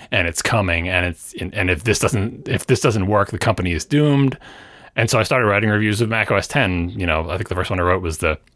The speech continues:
second developer preview, then I did the third developer preview, maybe the fourth, then the public beta, and then the official release. And then, you know, for fifteen years after that, I wrote, uh, reviews for every annual release of Mac O S ten for Ars Technica.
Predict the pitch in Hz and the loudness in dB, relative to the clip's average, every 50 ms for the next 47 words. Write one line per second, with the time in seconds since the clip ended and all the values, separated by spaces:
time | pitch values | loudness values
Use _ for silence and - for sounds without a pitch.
0 | _ _ _ _ _ _ _ _ - - - - - - 151 - - 139 139 123 | _ _ _ _ _ _ _ _ -20 -14 -8 -4 -2 -2 0 0 0 0 0 2
1 | 135 120 135 135 143 139 - 135 - - 160 147 143 147 147 147 147 135 123 107 | 2 2 2 2 2 2 0 -2 -2 0 0 0 2 2 4 4 4 4 4 4
2 | 95 92 92 87 76 76 - - 123 123 120 123 120 127 131 131 123 127 - - | 2 2 2 0 -2 -2 0 2 2 2 4 4 4 2 2 2 0 -2 -4 -2
3 | 120 117 117 117 120 120 110 90 95 - - 92 92 - - 113 101 - 110 110 | -2 0 0 2 2 2 2 0 -2 -2 -4 -6 -6 -6 -8 -10 -6 -2 0 2
4 | 110 113 107 - - - - - - - - - - - - 117 98 98 92 90 | 2 2 0 -2 -8 -20 -20 -20 -20 -18 -18 -20 -14 -6 -2 0 0 2 2 0
5 | 87 - - 123 98 95 - - - 180 185 180 175 175 170 170 170 - - - | 0 2 2 0 0 0 -4 -2 0 2 2 4 4 4 4 2 0 -2 -10 -20
6 | - - - 123 107 104 98 95 90 - 120 - - 113 98 113 139 160 170 160 | -12 -4 -2 0 2 2 4 2 2 2 2 2 4 2 2 2 2 4 4 2
7 | 156 - - 127 110 107 104 104 104 101 101 101 98 92 90 - _ - 110 87 | 2 2 2 2 4 4 4 4 2 2 2 2 0 0 -2 -6 _ -6 -2 0
8 | 85 82 80 92 82 - - - 120 - - 107 101 98 101 101 92 87 95 95 | 0 0 0 -2 -4 -4 -2 -2 0 0 2 2 2 2 2 2 2 2 0 0
9 | 101 - - 85 85 85 87 87 82 85 87 85 - 82 82 80 80 85 87 87 | -2 -2 -2 -2 0 2 2 2 2 0 0 -2 -2 -2 0 0 0 0 0 -2
10 | 87 87 85 87 82 - - 87 82 73 85 85 92 87 87 80 78 80 80 82 | 0 0 0 0 0 0 -2 -2 0 0 0 0 0 0 0 0 0 0 -2 -2
11 | 78 80 82 78 78 80 82 80 - - 87 78 76 - 98 87 78 78 - 80 | -2 -2 -2 -2 -4 -4 -6 -6 -6 -6 -6 -6 -6 -6 -6 -4 -4 -4 -4 -6
12 | 78 - - - 80 80 78 73 - - 82 73 69 73 73 - - 113 101 - | -8 -8 -6 -4 -4 -4 -4 -4 -6 -4 -4 -2 -2 -2 -2 -2 -2 -4 -2 -4
13 | 90 82 87 80 | -4 -2 -2 -4